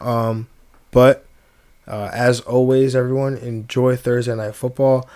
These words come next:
Thank you so much for listening. We really appreciate all, all of you out there, uh, that are taking the time, uh, to listen. Uh, we just ask that you, you know, continue to,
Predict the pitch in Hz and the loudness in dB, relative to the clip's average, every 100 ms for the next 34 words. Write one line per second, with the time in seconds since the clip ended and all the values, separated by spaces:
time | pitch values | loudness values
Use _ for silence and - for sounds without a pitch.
0 | - _ _ - - 139 131 131 - 131 | -20 _ _ -8 0 0 0 -4 0 0
1 | 123 123 - 110 127 - 120 107 113 131 | 0 -4 -6 -2 -2 -2 -8 -6 -2 0
2 | 127 113 - 127 120 120 120 113 - 117 | 0 -2 -4 -6 -4 -4 -4 -4 -6 -4
3 | 117 117 113 117 120 - - - - 120 | -4 -4 -6 -6 -8 -14 -20 -14 -4 -2
4 | 120 123 120 117 117 113 110 110 117 120 | 0 2 2 0 -4 -4 -4 -2 0 2
5 | 120 - 123 117 113 117 - 120 117 - | 0 -2 -8 -6 -8 -8 -6 -6 -6 -10
6 | - - - - - 131 127 123 - 110 | -20 -14 -8 -8 -4 0 0 0 -4 -8
7 | - - - - 113 107 113 120 123 - | -12 -20 -14 -6 -2 -2 -2 -2 -4 -6
8 | - 120 120 117 - - 107 117 120 117 | -8 -4 -4 -4 -6 -8 -8 -6 -8 -8
9 | - _ - 131 113 - 123 - 147 143 | -16 _ -6 -4 -4 -2 -2 2 2 2
10 | 135 131 - 147 139 | 0 -2 -2 -2 -4